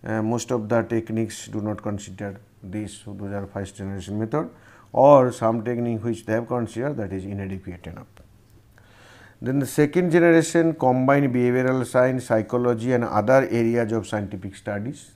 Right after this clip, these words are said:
that is the advantage. Be able to describe the underlying causes of specific erroneous human actions and the context in which human error occurs. Be able to identify various kind of human error modes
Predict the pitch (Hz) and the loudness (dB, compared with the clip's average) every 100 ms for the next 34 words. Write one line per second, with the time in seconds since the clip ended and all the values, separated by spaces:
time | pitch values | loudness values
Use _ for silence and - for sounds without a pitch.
0 | - 107 98 104 104 98 101 104 110 143 | -16 -12 -8 -4 -2 -2 -2 -2 -4 -6
1 | - - _ _ _ - - - - 101 | -8 -20 _ _ _ -20 -20 -20 -12 0
2 | 123 143 131 135 160 160 156 127 123 - | 4 6 6 6 6 6 4 4 0 -2
3 | 143 147 139 131 - 113 120 131 127 131 | 4 4 4 4 4 4 4 4 4 2
4 | 123 107 113 120 139 123 104 - - 104 | 0 2 4 6 4 4 2 -6 -8 0
5 | 120 110 - 120 - 143 - 143 143 - | 0 0 -2 -4 -2 -4 0 -2 0 2
6 | 113 131 151 156 151 - 127 123 117 113 | 2 4 2 2 2 0 -2 0 2 2
7 | 107 - 135 156 - _ _ _ _ - | 0 -4 -6 -6 -12 _ _ _ _ -10
8 | 113 123 143 135 127 110 117 113 156 151 | 0 2 4 4 2 2 2 2 0 0
9 | - 113 117 123 139 - 117 113 110 107 | 0 -2 0 0 0 -2 -2 -2 -2 -2
10 | 107 101 110 135 170 - - _ _ _ | -4 0 0 2 -2 -2 -18 _ _ _
11 | _ - - - - - - - - 110 | _ -20 -20 -20 -20 -20 -20 -18 -4 2
12 | 147 147 131 131 160 165 160 156 120 120 | 2 4 2 6 6 6 4 6 6 6
13 | 143 147 143 151 143 123 120 139 147 - | 4 2 2 2 2 2 2 4 2 2
14 | 139 135 131 135 123 120 123 - 110 120 | 2 2 2 0 0 0 0 0 2 2
15 | 120 123 151 233 - - - | 2 2 2 0 -4 -12 -14